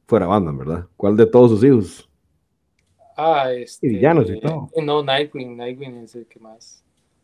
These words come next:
Speaker 2: Sí, sí, es que hay algo, algo, hay algo bastante, no sé, eh, chiva de Nightwing. Bueno, me acuerdo la primera vez que me di cuenta que existía Nightwing, que fue que mi papá me regaló un cómic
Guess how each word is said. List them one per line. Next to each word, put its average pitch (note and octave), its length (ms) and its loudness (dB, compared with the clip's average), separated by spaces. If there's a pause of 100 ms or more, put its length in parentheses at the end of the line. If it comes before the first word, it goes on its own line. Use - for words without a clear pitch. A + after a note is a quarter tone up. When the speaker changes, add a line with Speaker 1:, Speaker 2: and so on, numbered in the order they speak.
(280)
Speaker 2:
Sí, - 200 -16
sí, C3+ 140 -14
es C3+ 180 -10
que D3+ 100 -2
hay D3 100 0
algo, C#3 420 -4
algo, C#3 360 -10
hay C3+ 580 -10
algo C#3 260 -6
bastante, A#2+ 600 -12
no A2+ 120 -20
sé, B2 260 -14 (320)
eh, C3 120 -20
chiva C3 260 -8
de A#2+ 80 -4
Nightwing. A#2+ 380 -14
Bueno, E3 180 0
me B2+ 100 -8
acuerdo D#3+ 380 -4
la E3 80 0
primera C3+ 320 -2
vez F3 120 0
que F#3 120 -8
me D3 80 -8
di C#3 80 -12
cuenta E3+ 340 -4
que - 80 -12
existía D#3+ 540 -8
Nightwing, E3 400 -8
que B2+ 120 -20
fue C#3+ 300 -8
que D#3+ 120 -14
mi D3 100 -20
papá C3+ 300 -10
me D3+ 180 -8
regaló C3 320 -12
un C3+ 80 -20
cómic F3 400 -10